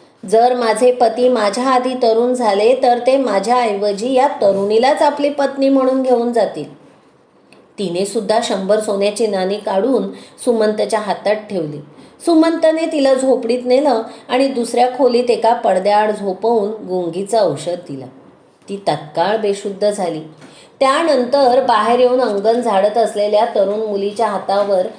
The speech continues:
एक सोन्याचं नाणं ठेवून त्याने तेथून पोबारा केला. त्या मुलीला सुमंतच्या कारवायांविषयी काहीही माहीत नव्हतं.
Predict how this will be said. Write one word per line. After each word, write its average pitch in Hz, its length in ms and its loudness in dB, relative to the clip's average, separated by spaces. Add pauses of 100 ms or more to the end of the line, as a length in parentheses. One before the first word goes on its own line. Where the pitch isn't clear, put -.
(260)
एक 269 220 0
सोन्याचं 214 600 0
नाणं 196 320 -2
ठेवून 226 480 0
त्याने 185 360 -2
तेथून 208 440 -6
पोबारा 175 480 -2
केला. 202 320 -6 (1000)
त्या 180 120 2
मुलीला 185 540 0 (400)
सुमंतच्या 254 640 2
कारवायांविषयी 220 920 0
काहीही 208 920 -2
माहीत 208 400 -2
नव्हतं. 160 420 -4